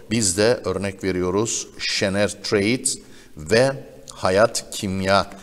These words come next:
Familia tuvalet kağıdı ve Bingo oksijenli çamaşır suyu desteği için, yardımı için Allah onların tuttuğunu altın etsin. Mehmet Ali Çavuşoğlu, "Günaydın." Duygu Özoğurlu Londra'dan bize günaydın diyor.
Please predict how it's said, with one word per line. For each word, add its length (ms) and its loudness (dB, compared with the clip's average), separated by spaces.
Familia 440 4
tuvalet 400 2
kağıdı 220 2
ve 160 0
Bingo 460 2
oksijenli 640 -4
çamaşır 380 -4
suyu 420 -2
desteği 640 0
için, 400 -2
yardımı 480 0
için 460 -6
Allah 300 2
onların 540 -2
tuttuğunu 640 -6
altın 380 2
etsin. 360 -2
Mehmet 220 4
Ali 160 8
Çavuşoğlu, 500 6
"Günaydın." 480 6
Duygu 280 6
Özoğurlu 640 6
Londra'dan 520 4
bize 160 0
günaydın 520 2
diyor. 260 10